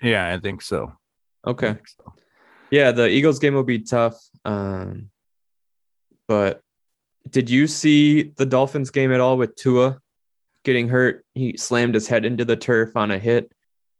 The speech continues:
Speaker 1: I
Speaker 2: Went
Speaker 1: did
Speaker 2: out.
Speaker 1: not.
Speaker 2: He got up, went back to the huddle, and he ended up stumbling and almost falling over. And so then they took him out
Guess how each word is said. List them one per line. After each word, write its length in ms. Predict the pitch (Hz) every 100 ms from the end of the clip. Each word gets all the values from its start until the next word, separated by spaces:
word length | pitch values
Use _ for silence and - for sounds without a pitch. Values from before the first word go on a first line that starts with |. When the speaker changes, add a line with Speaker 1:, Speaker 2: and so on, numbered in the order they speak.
| _
Speaker 1:
I 40 | 127
Speaker 2:
Went 80 | 120
Speaker 1:
did 80 | 120
Speaker 2:
out. 100 | 104
Speaker 1:
not. 160 | 90 - _ -
Speaker 2:
He 100 | 123
got 280 | 127 139 139
up, 260 | 135 131 _ -
went 220 | 135 131
back 200 | 131 127
to 80 | 131
the 80 | 104
huddle, 300 | 117 123 113
and 100 | 104
he 100 | 113
ended 220 | 110 113
up 120 | 104 -
stumbling 580 | - 113 123 110 -
and 80 | 98
almost 320 | 101 98 90
falling 320 | 120 107 87 98
over. 400 | 107 95 104 - _ _ _ -
And 100 | 113
so 100 | 113
then 240 | 107 101
they 100 | 104 95
took 240 | - 127
him 140 | 107
out 300 | 104 98 -